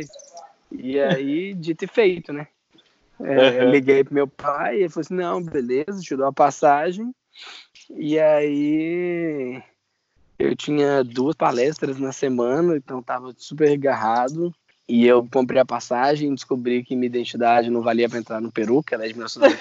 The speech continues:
Speaker 1: e oitenta e sete.
Speaker 2: <laughs>
Speaker 1: E fui ver meu passaporte, tava vencido. Tava com o passaporte vencido, descobri isso na terça-feira.
Speaker 2: Eu
Speaker 1: Tinha que
Speaker 2: lembro
Speaker 1: viajar
Speaker 2: dessa
Speaker 1: na
Speaker 2: saga
Speaker 1: sexta
Speaker 2: toda.
Speaker 1: já.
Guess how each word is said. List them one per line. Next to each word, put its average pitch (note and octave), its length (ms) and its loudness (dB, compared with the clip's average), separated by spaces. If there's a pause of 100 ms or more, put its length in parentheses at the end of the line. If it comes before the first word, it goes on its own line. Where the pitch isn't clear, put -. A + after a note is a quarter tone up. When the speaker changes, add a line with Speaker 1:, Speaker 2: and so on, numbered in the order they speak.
(160)
Speaker 1:
e - 40 6
oitenta - 220 2
e D#3 100 2
sete. F#3+ 120 -4
Speaker 2:
<laughs> - 840 -8
Speaker 1:
E B2+ 420 4
fui A#2 160 -2
ver A#2+ 60 4
meu B2 140 6
passaporte, C3 760 -2
tava C3+ 220 4
vencido. D3 960 2 (840)
Tava D3+ 140 0
com D3 60 -4
o C#3+ 40 -8
passaporte D3 540 -2
vencido, F3 480 -2
descobri C3+ 340 -2
isso C3+ 140 -4
na C#3 100 0
terça-feira. D3+ 840 0
Speaker 2:
Eu G#3 80 -4 (560)
Speaker 1:
Tinha C#3 140 6
que C#3+ 60 6 (200)
Speaker 2:
lembro C#3+ 40 2
Speaker 1:
viajar C#3+ 180 8
Speaker 2:
dessa C#3 140 2
Speaker 1:
na C3 100 -4
Speaker 2:
saga C3 300 8
Speaker 1:
sexta C#3 120 2
Speaker 2:
toda. A#2 380 6
Speaker 1:
já. C#3+ 500 -2